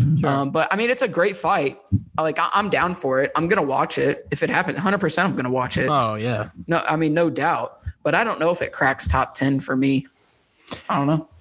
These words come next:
Speaker 1: What, uh, I'll open up to both of you real quick before J D gets his take. Uh, what do you think is the biggest fight in U F C history? How about not, not in history, recent memory?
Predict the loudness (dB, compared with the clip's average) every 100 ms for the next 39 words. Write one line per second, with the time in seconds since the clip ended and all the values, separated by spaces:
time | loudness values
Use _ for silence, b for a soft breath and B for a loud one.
0 | -20 -6 0 2 0 -6 -6 -2 0 2
1 | 2 0 0 0 2 0 0 -2 0 0
2 | 2 2 2 0 2 0 0 -6 0 0
3 | 0 0 2 4 2 0 -8 -2 -2 0
4 | 0 -2 0 -2 -2 _ _ _ -2 0
5 | 2 2 0 0 0 2 2 2 0 0
6 | 2 0 0 2 2 0 0 2 0 2
7 | 2 2 2 0 -4 _ _ _ _ _
8 | _ _ _ _ _ _ B B B B
9 | _ -4 0 0 0 0 0 0 -2 0
10 | 0 0 -2 2 4 4 2 0 0 -2